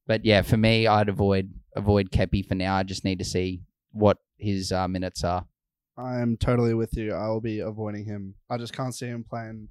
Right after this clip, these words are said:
Speaker 2: that many minutes, especially with such a forward-heavy bench.
Speaker 1: Yeah.
Speaker 2: Plus, he had a good opportunity last year, and he kind of proved, you know, he's priced where that, that's the value you're gonna get,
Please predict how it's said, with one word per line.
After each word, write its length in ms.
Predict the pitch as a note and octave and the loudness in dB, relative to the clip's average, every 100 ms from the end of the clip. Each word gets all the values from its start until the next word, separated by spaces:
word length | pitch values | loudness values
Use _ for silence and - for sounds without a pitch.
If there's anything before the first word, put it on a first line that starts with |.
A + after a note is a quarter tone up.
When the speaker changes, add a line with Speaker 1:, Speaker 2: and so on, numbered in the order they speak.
| - _ - | -20 _ -12
Speaker 2:
that 140 | B2 | -8
many 160 | C#3 B2+ | -6 -6
minutes, 300 | A2+ B2+ - | -8 -10 -12
especially 360 | B2+ C3 A#2+ C3 | -10 -10 -8 -8
with 60 | |
such 180 | - - | -6 -6
a 60 | A2+ | -8
forward-heavy 720 | - A#2+ A#2+ A2+ A2 G#2+ G#2 | -2 0 0 -2 -4 -4 -6
bench. 460 | G#2 A#2+ - - - | -8 -8 -10 -14 -10
Speaker 1:
Yeah. 280 | G#2 G2+ F#2+ - | -4 -4 -4 -8
Speaker 2:
Plus, 560 | - B2+ - - - - _ _ _ | -2 -2 -2 -8 -12 -16 _ _ _
he 80 | C#3 | -2
had 140 | C3+ C3+ | 0 0
a 80 | |
good 140 | A#2+ B2 | 0 0
opportunity 440 | A2+ A2+ A#2+ A2+ | 0 -4 -4 -2
last 320 | G#2+ G#2 - | -2 -4 -6
year, 100 | A2+ | -8
and 80 | G2+ | -8
he 60 | G#2 | -10
kind 220 | A2 G#2+ | -10 -10
of 80 | F#2+ | -10
proved, 460 | A2 G#2 F#2+ - - | -10 -10 -12 -18 -14
you 80 | |
know, 180 | G#2+ G#2+ - _ _ _ _ - | -12 -12 -16 _ _ _ _ -8
he's 220 | A#2+ A2 | -8 -6
priced 500 | - A#2+ A2 - - - | -2 -2 -2 -8 -20 -8
where 260 | A2+ A2 - | -4 -4 -4
that, 160 | B2 - _ | -6 -8 _
that's 220 | B2+ - - | -6 -6 -8
the 100 | A#2+ | -6
value 260 | G#2+ G#2+ | -4 -4
you're 80 | G#2 | -6
gonna 180 | G2 | -12
get, 100 | E2+ | -14